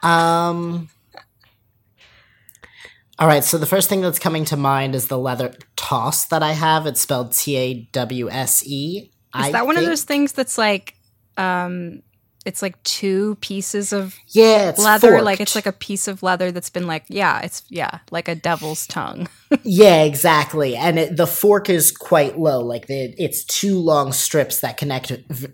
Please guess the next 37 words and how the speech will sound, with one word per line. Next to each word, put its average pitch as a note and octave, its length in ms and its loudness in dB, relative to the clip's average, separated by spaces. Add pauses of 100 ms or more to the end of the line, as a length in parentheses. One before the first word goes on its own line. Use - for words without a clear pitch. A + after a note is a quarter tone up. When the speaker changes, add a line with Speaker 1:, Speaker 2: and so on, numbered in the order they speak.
Speaker 1:
at D#3+ 180 0
the D3+ 80 -4
base, B2 440 -2
almost C3+ 360 -4
like B2+ 160 -2
the A#2 100 -10
hilt A2+ 280 -8
of G#2+ 80 -10
a G#2 40 -10
sword. - 460 -8 (220)
Speaker 2:
Yeah. E3 320 -6 (240)
Speaker 1:
Um, - 40 -4
Speaker 2:
Now, A3+ 120 2
why B3+ 240 6
would D#4 240 -4
you D4 120 0
want A3 360 -2
that G3 240 2
over E3+ 320 -2
a D#3+ 80 -4
thing E3+ 260 -6
that's D#3 240 -6
just - 220 -8
one D#3 400 -6
strip? - 500 -12
Does E3+ 140 -10
that E3 160 -4
have F3 180 -6
some F3 200 -8
kind E3+ 200 -10
of D#3 180 -14
benefit? E3+ 540 -8 (1120)
Speaker 1:
I F#3 160 8
will F3+ 260 4
say F3+ 340 4
it's E3+ 180 2
stingier. G3+ 960 0